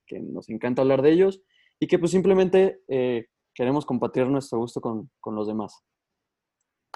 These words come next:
Bueno, comenzamos presentando al equipo que hace posible esto, saludando con, con gran afecto a mi querido amigo, el Inge, José Luis Gutiérrez.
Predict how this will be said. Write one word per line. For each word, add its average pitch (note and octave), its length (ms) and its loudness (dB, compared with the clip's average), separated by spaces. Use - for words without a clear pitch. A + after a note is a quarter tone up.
Bueno, E3 240 4
comenzamos E3 600 2
presentando C#3 500 0
al D3 60 4
equipo B2+ 280 0
que C#3 80 0
hace C3 120 -4
posible B2+ 380 0
esto, G3 400 -2
saludando C3 540 2
con, A2+ 420 0
con A#2+ 160 -4
gran C3 240 2
afecto C#3 380 -2
a C3+ 40 0
mi B2 120 -2
querido A#2 280 0
amigo, B2 540 0
el A2+ 320 2
Inge, D#3+ 580 2
José - 300 -8
Luis A#2+ 160 -2
Gutiérrez. B2+ 840 -2